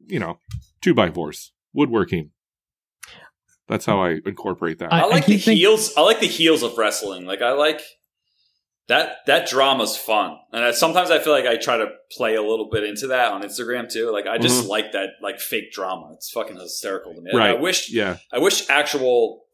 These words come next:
Speaker 3: athletes did that more often, you know?
Speaker 1: Well, yeah, when they try to do it, they get penalized.
Speaker 3: Yeah, well, you have, like,
Speaker 1: I see.
Speaker 3: boxers do it,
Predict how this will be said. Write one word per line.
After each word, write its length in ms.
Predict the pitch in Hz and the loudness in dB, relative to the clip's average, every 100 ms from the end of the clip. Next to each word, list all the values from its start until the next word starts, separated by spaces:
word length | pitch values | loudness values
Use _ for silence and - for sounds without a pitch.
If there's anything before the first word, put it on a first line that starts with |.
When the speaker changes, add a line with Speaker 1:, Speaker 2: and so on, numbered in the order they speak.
| - | -8
Speaker 3:
athletes 480 | 117 117 - 104 87 | -2 -2 -2 -4 -4
did 160 | 110 101 | -4 -2
that 140 | 95 | -4
more 160 | 92 90 | -4 -6
often, 300 | 87 - - _ _ - | -6 -10 -20 _ _ -16
you 160 | 98 | -12
know? 240 | 95 104 - _ _ _ _ _ _ _ _ _ _ _ _ _ - | -10 -12 -14 _ _ _ _ _ _ _ _ _ _ _ _ _ 0
Speaker 1:
Well, 200 | 170 156 | 4 4
yeah, 240 | 160 165 147 | 4 2 4
when 180 | 135 139 | 2 4
they 100 | 127 | 2
try 300 | - 139 175 | 4 2 2
to 60 | 101 | 2
do 160 | 101 | 0
it, 100 | 104 | 0
they 120 | 104 | 0
get 200 | 101 98 | -2 -2
penalized. 580 | - 123 113 85 80 87 | -4 -6 -4 -6 -6 -4
Speaker 3:
Yeah, 160 | 170 135 | 0 2
well, 220 | 147 147 | 2 0
you 160 | 156 156 | 2 2
have, 120 | 180 170 | 4 4
like, 120 | 147 | 2
Speaker 1:
I 20 | |
see. 20 | |
Speaker 3:
boxers 640 | 135 139 165 147 113 104 - | 2 2 2 -2 -4 -6 -8
do 220 | 92 78 | -8 -8
it, 100 | 78 | -10